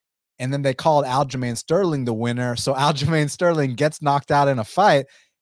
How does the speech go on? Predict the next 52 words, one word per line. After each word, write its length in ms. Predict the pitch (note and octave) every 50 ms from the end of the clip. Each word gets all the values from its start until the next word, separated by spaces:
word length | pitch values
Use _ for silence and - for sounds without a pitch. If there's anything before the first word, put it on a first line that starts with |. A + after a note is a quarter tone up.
| _ _ -
and 140 | C3+ D3 D3
then 60 | D3+
they 140 | D3 C#3+ C3+
call 220 | - E3 D#3 D3
him 160 | D#3 D3 C#3 C3
the 80 | B2
champion. 600 | A#2 - G3 G3 G3+ F3 B2 - G#2+ G2+ G2+ G2+ -
So 180 | - - C#3 C3
it 20 |
was 120 | C#3 C#3+ -
kinda 200 | - F3+ D#3 C3+
crazy. 340 | - - D#3+ C#3 B2+ A2+ B2
Yeah, 120 | D3+ F#3
I 120 | G#3 A3+
know 140 | G3 D3+ C3+
it 40 | C3
was 100 | B2+ A#2
an 60 | A2+
illegal 340 | A2 A2 A#2 B2 B2 A2+ G#2+
knee, 200 | A2+ B2 C3 B2
but 140 | G#2 A2+ A#2
it's 100 | B2 -
just 180 | C3+ B2+ -
funny 200 | - C3 B2+ A#2+ A2+
that, 180 | A2 A2 A2+
like, 200 | G#2+ G#2+ G#2 G2+ _ _ _ _ _ _ _ _ _ _ -
you 80 | A#2
know, 100 | B2 B2
when 160 | B2+ C#3+ E3 F3
you 140 | F#3 F3
knock 320 | E3 F#3 G#3+ B3 C4 - B3
a 40 | G3
grown 380 | E3 F3 F#3 G3 G#3+ G#3 G3
man 240 | F#3 F3+ E3+ D#3 C#3+
out 300 | D3+ E3 D3+ C#3 C#3+ - - D3
and 160 | C#3+ D3+ D3+
they 80 | D3+
call 300 | - - - D#3+ D#3+ D3+
him 260 | C3 E3 E3 D#3 D3+ C#3+
the 80 | C3+
winner, 420 | C3 C3+ D3 C#3+ B2+ A#2 A2 A2+ A#2 C3 C#3+ C#3
<laughs> 60 | -
right? 120 | E3+ D#3+
Like, 260 | D3+ C#3+ B2+ B2+ A#2+ - - -
even 280 | - E3+ F#3 G3 F3+ D#3
Joe 160 | C3+ E3+ D#3
Rogan 340 | D3 D3 D3+ D#3 D#3 C#3+ C3+
was 140 | B2+ C3 B2+
like, 240 | B2 B2 B2+ C3+ _ _ _ _ - -
h-, 60 | - - _ _ -
like, 300 | C#3 B2 A#2+ A#2 A#2+ -
"Okay, 340 | D3+ C#3 - - C#3 B2 A2